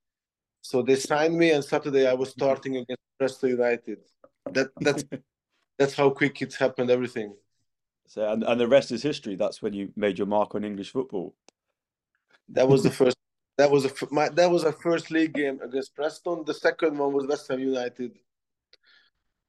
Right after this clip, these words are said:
Speaker 1: Two, two games, we conceded six goals and didn't score one. <laughs> That was our first two games. <laughs>
Speaker 2: Obviously, so then you, obviously you moved on to Q P R,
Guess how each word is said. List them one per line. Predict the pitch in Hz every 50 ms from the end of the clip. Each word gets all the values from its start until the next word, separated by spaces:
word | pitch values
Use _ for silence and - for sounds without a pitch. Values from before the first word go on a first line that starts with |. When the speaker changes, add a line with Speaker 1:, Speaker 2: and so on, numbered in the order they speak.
| _ _ _ _ _
Speaker 1:
Two, | - 170 170 160 156 127 - -
two | - 170 175 165 156
games, | 143 165 165 165 170 165 147 - - - - - - _ _ _ _ -
we | 127 135 143 151 156 151 143 - _ _ _ _ _ _ - - -
conceded | - 160 156 135 - - 160 156 139 151 143 -
six | - - - 175 151 143
goals | 127 127 156 156 165 170 165 -
and | 156 151 151 139
didn't | 156 151 151 139
score | - - - 143 139 139
one. | 135 131 127 117 110 - _ - - - - -
<laughs> | 220 - - 277 - - - - 254 277 262 - - - - - 175 - - - - - _ - - - _ - 508 - _ _ _ _ _ _ _ _ _ -
That | 175 185
was | 196 185 180
our | 180
first | 175 - - 196 196 175 - -
two | 180 170
games. | 156 170 170 147 131 120 - _ _ _ _ _ _ _ -
<laughs> | 247 233 - 320 - _ _ _ _ _ _ _ _ _ _ _ _ _ -
Speaker 2:
Obviously, | 165 156 147 175
so | 151 151 175
then | 180 180 175
you, | 165 160
obviously | - - 123 123
you | 127 131
moved | 135 135 131 120
on | 127 120 117
to | - 95
Q | - - 110 107
P | - - 104
R, | 107 104 101 104 107 117 117